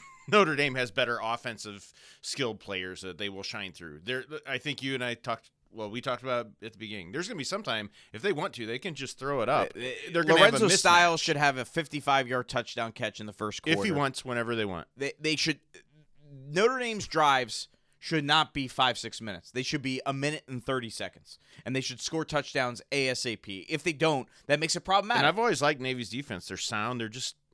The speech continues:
Speaker 1: aggressive, but they're overmatched.
Speaker 2: Yeah, they're
Speaker 1: <laughs>
Speaker 2: overmatched.
Speaker 1: Especially
Speaker 2: I mean,
Speaker 1: in the,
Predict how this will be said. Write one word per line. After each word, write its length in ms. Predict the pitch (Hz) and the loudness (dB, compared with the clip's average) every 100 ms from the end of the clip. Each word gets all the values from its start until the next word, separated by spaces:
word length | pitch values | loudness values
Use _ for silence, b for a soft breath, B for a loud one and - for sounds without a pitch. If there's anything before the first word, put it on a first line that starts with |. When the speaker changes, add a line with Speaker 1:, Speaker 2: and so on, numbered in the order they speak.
| B B - | B B -16
Speaker 1:
aggressive, 440 | - 110 123 135 | -4 -2 -2 -6
but 100 | 139 | -10
they're 140 | 156 185 | -4 -4
overmatched. 640 | 196 151 254 - - - | -4 -8 -8 -10 -12 0
Speaker 2:
Yeah, 180 | 175 262 | 8 10
they're 140 | 208 | 10
Speaker 1:
<laughs> 0 | |
Speaker 2:
overmatched. 340 | 214 220 208 156 | 8 6 4 4
Speaker 1:
Especially 420 | 156 196 156 185 | 8 6 6 2
Speaker 2:
I 20 | |
mean, 80 | 165 | 2
Speaker 1:
in 60 | 151 | 2
the, 260 | 135 127 | 2 2